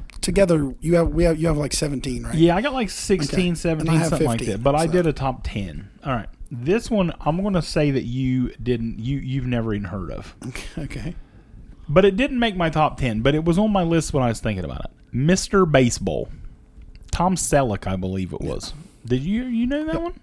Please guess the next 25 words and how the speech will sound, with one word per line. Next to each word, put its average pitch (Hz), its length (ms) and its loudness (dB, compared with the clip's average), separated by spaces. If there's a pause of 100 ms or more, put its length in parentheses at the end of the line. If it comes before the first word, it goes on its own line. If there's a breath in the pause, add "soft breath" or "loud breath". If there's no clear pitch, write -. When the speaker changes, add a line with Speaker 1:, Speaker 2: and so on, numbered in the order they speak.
(120)
Speaker 1:
Yep. - 160 -8 (180)
Speaker 2:
I 151 60 -4
liked 208 260 -6
it. - 180 -8
Speaker 1:
Yep. 131 120 0
Speaker 2:
He - 80 4
went 185 300 2
to 151 100 0
Japan 165 720 2
and 143 140 0
played 151 240 0
baseball. 156 680 0 (320 loud breath)
American 147 440 2
leaguer, 143 560 0
uh, 127 100 2
Speaker 1:
Yep. 131 60 6
Speaker 2:
American 147 480 0
guy 139 300 0
goes 135 360 0
to 120 60 -4
Japan 131 260 -2
and 131 80 -2
plays 135 180 -2
baseball. 135 400 -4 (120 loud breath)
Speaker 1:
Yep. 160 140 -10